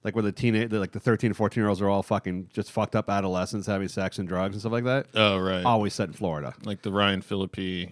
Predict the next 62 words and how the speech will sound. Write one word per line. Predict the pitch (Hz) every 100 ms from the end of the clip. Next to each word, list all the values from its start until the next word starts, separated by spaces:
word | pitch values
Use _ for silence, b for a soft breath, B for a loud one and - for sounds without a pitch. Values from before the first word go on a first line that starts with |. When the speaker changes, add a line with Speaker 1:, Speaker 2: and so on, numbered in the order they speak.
| - _
Speaker 1:
Yeah, | - 190 175 151 139
it's | 127
always, | 160 156 147 143 131
it's | 123 131
always | 139 147 165
set | 147 143
in |
Florida. | 117 123
The | 110
kids | 107 147
are | 120
never | 120 135 165
in |
school. | 143 - 120 110
They're | 110
always, | 107 131 131
like, | 120 92
drinking | 110 120 123
and | 107 98
doing, | 110 107
like, | 101 95
fucking | 101 98 98 - _ _ - -
coke | - 117 113 -
crack | - 110 110
when | 110
they're, | 104
like, | 98 95
fourteen, | 113 107 110 107 147 139 b b b -
and | 101
just | 101
living | 110 104
outside | 104 110 101
trailers. | 107 104 127 165 180 - _ _ -
It |
actually | 127 196 247
Speaker 2:
Ah. |
Speaker 1:
sounds | - 131 143
like | 117
a | 87
great | 104 82
childhood, | 95 92 87
by | 71 67
the | 65
way. | 78
Speaker 2:
I |
had | 151 185
a | 120
girlfriend | 110 120 - 107 95
Speaker 1:
<laughs> |
Speaker 2:
from | 92
Speaker 1:
Sounds | 95
Speaker 2:
Florida. | - 101 95
Speaker 1:
like | 90 -
Speaker 2:
God | 113 110 85
damn, | 101 104
she | 95 95
was | 90
stupid, | - - 92 90 80 80
but | - 90 -
Speaker 1:
<laughs> |
Speaker 2:
really | 104 139 135
hot. | 98 104 104 90